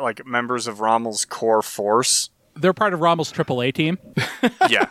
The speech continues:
Speaker 1: that's a good way to put it. There is a part in this episode that did world building that I don't think it really meant to.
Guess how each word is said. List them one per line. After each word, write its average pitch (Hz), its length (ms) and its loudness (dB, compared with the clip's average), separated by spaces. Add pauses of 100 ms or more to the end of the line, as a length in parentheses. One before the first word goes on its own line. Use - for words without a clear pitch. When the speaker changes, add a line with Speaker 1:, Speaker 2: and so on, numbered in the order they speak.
Speaker 1:
that's 135 260 4
a 135 40 -4
good 123 120 0
way 113 120 2
to 104 80 -2
put 107 220 -2
it. 104 140 -4 (520)
There 156 140 6
is 214 240 4
a 208 80 8
part 165 300 6
in 147 100 2
this 139 420 0
episode 135 680 0
that 127 260 0
did 127 340 0
world 135 320 2
building 151 380 0
that 131 120 6
I 127 60 6
don't 131 260 -2
think 127 200 -8
it 127 80 -4
really 120 240 -2
meant 104 340 -6
to. 90 320 -8